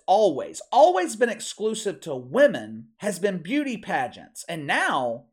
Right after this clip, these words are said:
they are trying to take that away from you too, all under the guise of helping women. Doesn't make much sense to me, but what the hell do I know?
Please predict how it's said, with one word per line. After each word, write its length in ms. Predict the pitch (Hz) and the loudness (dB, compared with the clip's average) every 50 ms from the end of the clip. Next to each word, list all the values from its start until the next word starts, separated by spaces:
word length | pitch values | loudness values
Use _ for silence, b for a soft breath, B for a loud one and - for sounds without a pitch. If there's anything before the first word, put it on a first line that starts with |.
| _ _ _ _ _ _ _ _ _ _ - | _ _ _ _ _ _ _ _ _ _ -4
they 140 | 185 240 320 | -2 -2 0
are 80 | 320 | -2
trying 380 | 220 - 214 208 196 190 185 156 | -2 -4 -4 -4 -4 -4 -4 -6
to 60 | 131 | -8
take 340 | - - - 190 185 185 - | -10 -8 -6 -6 -6 -6 -4
that 160 | 175 170 160 | -2 -2 -2
away 320 | 139 117 107 113 143 147 147 | -2 -2 -4 -4 -4 -4 -4
from 300 | 143 - 127 120 117 120 | -4 -8 -10 -10 -10 -10
you 80 | 139 | -12
too, 380 | 139 - - 254 240 165 127 - - | -10 -6 -2 0 0 0 -2 -2 0
all 260 | 165 220 277 285 - | 4 6 6 4 4
under 160 | 254 262 247 | 4 2 2
the 120 | 175 147 135 | 2 0 -2
guise 460 | 127 160 156 156 151 151 156 151 - | -4 -4 -4 -2 -2 -4 -6 -6 -8
of 180 | - 139 - _ | -12 -16 -12 _
helping 540 | - 185 185 175 180 - 120 117 123 135 139 | -2 0 0 -2 -2 -10 -14 -12 -12 -10 -4
women. 540 | 165 208 214 196 175 139 113 90 80 80 - _ _ _ _ _ _ _ _ _ _ _ _ _ _ _ _ _ _ _ _ _ _ _ _ _ _ _ _ _ _ _ _ _ _ _ _ _ _ _ _ _ _ _ _ _ _ _ _ _ _ _ _ _ _ _ _ _ _ _ _ _ _ _ | -2 0 0 0 -2 -4 -8 -10 -14 -20 -20 _ _ _ _ _ _ _ _ _ _ _ _ _ _ _ _ _ _ _ _ _ _ _ _ _ _ _ _ _ _ _ _ _ _ _ _ _ _ _ _ _ _ _ _ _ _ _ _ _ _ _ _ _ _ _ _ _ _ _ _ _ _ _
Doesn't 260 | 143 262 302 302 330 320 | 8 10 10 10 10 6
make 180 | 311 302 208 220 | 4 2 2 0
much 160 | 254 233 - | -4 -4 -4
sense 360 | - - 254 262 - - - | -4 -4 -2 -2 -2 -4 -8
to 100 | - 156 | -10 -10
me, 240 | 135 143 196 202 160 | -8 -6 -6 -6 -6
but 120 | 127 127 - | -6 -6 -8
what 100 | - - | -8 -6
the 60 | 233 | -6
hell 140 | 240 233 190 | -6 -6 -6
do 120 | 165 156 | -6 -8
I 160 | 180 226 220 | -8 -8 -8
know? 320 | 180 131 107 80 76 76 | -8 -10 -12 -16 -18 -20